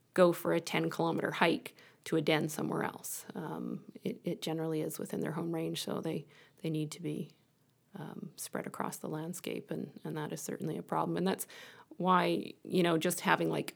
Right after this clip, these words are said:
a big park, like a big Strathcona Park, it's like not all the bears on Vancouver Island can pack up their bags and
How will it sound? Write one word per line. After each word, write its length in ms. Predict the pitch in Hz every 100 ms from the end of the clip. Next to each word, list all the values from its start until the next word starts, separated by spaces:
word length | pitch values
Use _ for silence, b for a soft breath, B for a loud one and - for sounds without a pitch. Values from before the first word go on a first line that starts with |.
| -
a 60 |
big 260 | 156 165 -
park, 380 | - 156 - -
like 220 | - -
a 40 | 170
big 200 | 165 170
Strathcona 540 | - 160 - - 165
Park, 360 | 156 160 151 -
it's 120 | -
like 140 | 160
not 180 | 170 170
all 140 | 170 170
the 80 |
bears 300 | 170 165 170
on 80 | 165
Vancouver 360 | 165 160 - 151
Island 320 | 170 165 170
can 240 | - 160 - B B B B
pack 220 | - 180
up 100 | -
their 100 | -
bags 380 | 160 175 170 160
and 200 | 156 160